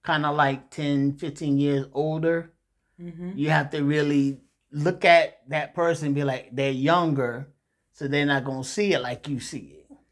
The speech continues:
Speaker 2: True.
Speaker 1: But
Speaker 2: Mm-hmm.
Speaker 1: if I, if I express it, then you'll see it. But if I don't say nothing,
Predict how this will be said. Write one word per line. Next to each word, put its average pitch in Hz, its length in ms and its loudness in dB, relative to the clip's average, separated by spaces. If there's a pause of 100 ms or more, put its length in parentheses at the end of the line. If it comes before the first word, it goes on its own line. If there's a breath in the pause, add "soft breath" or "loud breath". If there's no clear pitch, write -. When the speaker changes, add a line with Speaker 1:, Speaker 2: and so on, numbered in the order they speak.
(300)
Speaker 2:
True. 143 720 -12
Speaker 1:
But 165 520 8
Speaker 2:
Mm-hmm. 156 520 -20
Speaker 1:
if 156 180 -4
I, 156 260 4
if 147 140 -2
I 156 160 6
express 208 680 0
it, 139 300 -4 (420)
then 160 320 2
you'll 151 200 4
see 175 380 0
it. 123 200 -6
But 143 160 0
if 143 160 -2
I 147 100 -2
don't 151 220 -4
say 170 240 -2
nothing, 135 600 -4